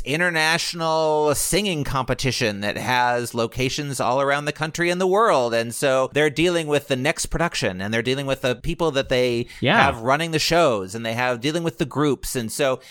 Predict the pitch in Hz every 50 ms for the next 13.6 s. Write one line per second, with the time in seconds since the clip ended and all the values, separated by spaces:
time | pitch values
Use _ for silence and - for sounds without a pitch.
0 | - - - - 165 165 165 160 160 160 151 185 190 185 170 170 165 160 147 151
1 | 147 - 165 147 139 123 - 143 135 139 151 156 156 151 120 120 110 - 151 147
2 | 135 - 151 131 120 120 113 123 120 - - 110 - - 233 285 330 196 143 123
3 | - 120 107 113 156 - - - 120 139 139 123 127 156 170 175 165 151 143 147
4 | 147 131 131 143 143 147 147 135 120 117 - 147 139 127 - 131 127 120 110 104
5 | - - - 180 175 180 170 170 170 170 - - - 165 180 208 143 80 62 57
6 | 90 113 110 - 156 156 165 160 160 156 156 151 151 151 143 - - - - 151
7 | 151 160 160 147 - 160 156 160 165 151 160 165 165 160 147 185 220 220 160 123
8 | - - 147 120 107 101 98 95 101 98 95 143 123 143 135 131 131 131 - 135
9 | 160 151 135 123 120 120 - 123 127 139 151 151 147 135 - - 139 135 143 135
10 | 127 131 - - 165 160 156 143 135 131 - - 170 165 165 165 160 170 - -
11 | 175 175 175 175 165 160 - 147 127 165 160 143 123 113 131 180 240 254 202 160
12 | 139 131 127 123 - 104 123 123 123 113 - 127 120 117 117 117 110 113 117 113
13 | 95 107 120 117 117 117 110 117 110 107 - _